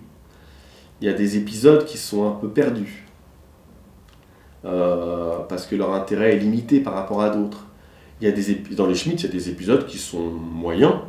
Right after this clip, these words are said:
il y a des épisodes qui sont mauvais. Les Schmitt, c'est un projet avec une mentalité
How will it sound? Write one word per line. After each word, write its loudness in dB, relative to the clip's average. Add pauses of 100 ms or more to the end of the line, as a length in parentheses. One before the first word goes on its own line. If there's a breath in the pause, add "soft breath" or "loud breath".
(500 soft breath)
il -6
y -4
a -6
des -2
épisodes 0
qui -10
sont -10
mauvais. 6 (1400 soft breath)
Les 6
Schmitt, 6
c'est 6
un 6
projet 6 (200)
avec 4
une 4
mentalité 4